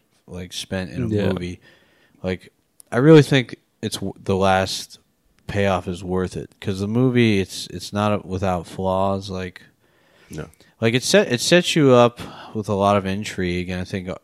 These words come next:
Speaker 1: uh, Alex Garland did the same thing with Ex Machina, where you're like, "All right, well, what's, uh, what's, uh, what's all this about? What is all this?"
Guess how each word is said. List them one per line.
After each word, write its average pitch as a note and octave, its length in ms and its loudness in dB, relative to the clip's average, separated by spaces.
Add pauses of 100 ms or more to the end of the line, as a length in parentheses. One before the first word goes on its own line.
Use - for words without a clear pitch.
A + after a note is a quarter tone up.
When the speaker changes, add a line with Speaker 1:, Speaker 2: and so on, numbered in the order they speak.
(380)
Speaker 1:
uh, F#2 320 -4
Alex F#2 320 -4
Garland F2+ 380 -6
did F2+ 160 -12
the F2 80 -10
same F#2 340 -10
thing F2+ 240 -10
with - 380 -16
Ex F#2 200 -10
Machina, F#2 540 -6
where F2+ 100 -8
you're F2+ 120 -10
like, F2+ 200 -12
"All F#3+ 120 -6
right, C#3 80 -4
well, A2 180 -8
what's, A#2 260 -6
uh, A#2 120 -2
what's, C3 180 -8
uh, D3 80 -4
what's B3+ 260 -8
all D4+ 160 4
this F#3 180 2
about? F#2 540 -2 (200)
What C#3+ 240 -4
is F#2+ 200 -2
all E2 240 -10
this?" F2 340 -16